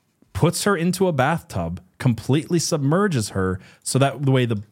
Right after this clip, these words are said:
bathtub will act as a portal literally to hell. And I, the only reason I wanna play this, I'll just turn it down and play it while we're talking about it. But the only reason I really wanna play this is because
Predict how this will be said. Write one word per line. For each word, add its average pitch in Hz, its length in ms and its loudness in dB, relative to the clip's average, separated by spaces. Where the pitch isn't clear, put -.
bathtub 143 520 0
will 107 160 -2
act 131 280 -2
as 123 80 0
a 107 100 0
portal 117 640 0
literally 127 420 2
to 107 240 -4
hell. 87 320 -10
And 120 560 2
I, 135 180 0
the 151 160 2
only 220 260 2
reason 160 300 2
I 135 60 2
wanna 131 180 2
play 110 320 0
this, 135 160 0
I'll 156 80 0
just - 160 -10
turn 165 140 0
it 117 60 -2
down 101 140 0
and 92 100 -4
play 101 160 -2
it 92 40 -2
while 90 100 -4
we're 90 80 -2
talking 92 260 -6
about 85 120 -10
it. - 60 -20
But - 80 -4
the 185 60 4
only 240 120 2
reason 208 280 2
I 143 60 2
really 135 260 2
wanna 135 200 0
play 135 280 -2
this 117 200 -2
is 110 80 -4
because 110 540 -2